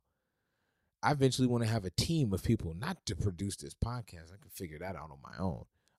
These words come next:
I'm talking about to have a movement of just giving people the word,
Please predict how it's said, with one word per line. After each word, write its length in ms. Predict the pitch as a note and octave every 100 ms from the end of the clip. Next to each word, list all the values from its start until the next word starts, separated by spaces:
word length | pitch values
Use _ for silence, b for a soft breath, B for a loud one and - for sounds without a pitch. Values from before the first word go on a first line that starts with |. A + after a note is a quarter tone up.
| -
I'm 80 |
talking 220 | - A#2 G2
about 340 | F#2 E2 - _ -
to 180 | A#2
have 260 | G2 A2+ G2
a 80 | D#2+ E2+
movement 680 | G2+ C3+ F#3 D#3 G2+ D#2 - _ _ _ -
of 140 | G2+ F#2+
just 260 | G#2 F#2
giving 320 | F#2+ B2+ C3
people 440 | G#2+ C#3+ - A#2 G#2 F#2+
the 100 | F#2
word, 560 | E2 F#2 A#2 A#2+ F2+